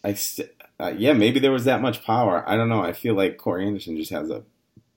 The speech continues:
pussy little chin or something. I, I don't understand how that knock-, maybe he is just that powerful, I guess. I'm not giving him credit, obviously, but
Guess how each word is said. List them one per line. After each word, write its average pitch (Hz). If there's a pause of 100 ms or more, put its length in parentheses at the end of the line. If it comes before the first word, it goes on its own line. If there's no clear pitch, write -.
(140)
pussy 107
little 87
chin 107
or -
something. 67
I, 98
I -
don't 135
understand 101
how 76
that 80
knock-, 80
maybe 127
he 110
is 90
just -
that -
powerful, 67
I 69
guess. -
I'm 104
not 107
giving -
him 76
credit, 55
obviously, -
but 78